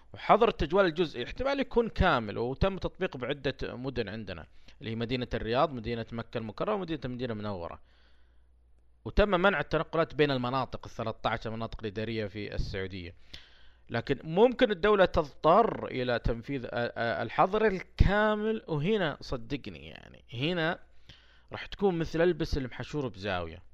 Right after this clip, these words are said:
وبعدها الدولة تتكفل بك، ويكون ل-، يعني يكون شيء واضح،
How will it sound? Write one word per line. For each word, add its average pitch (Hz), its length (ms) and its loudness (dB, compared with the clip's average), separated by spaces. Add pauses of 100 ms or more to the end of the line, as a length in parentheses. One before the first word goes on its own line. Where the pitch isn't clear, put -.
(880)
وبعدها 123 300 4
الدولة 147 260 4
تتكفل - 480 -6
بك، - 300 -16 (560)
ويكون 160 720 2
ل-، 151 300 -4 (280)
يعني 107 580 -4
يكون 135 300 -4
شيء 180 280 0
واضح، 135 680 4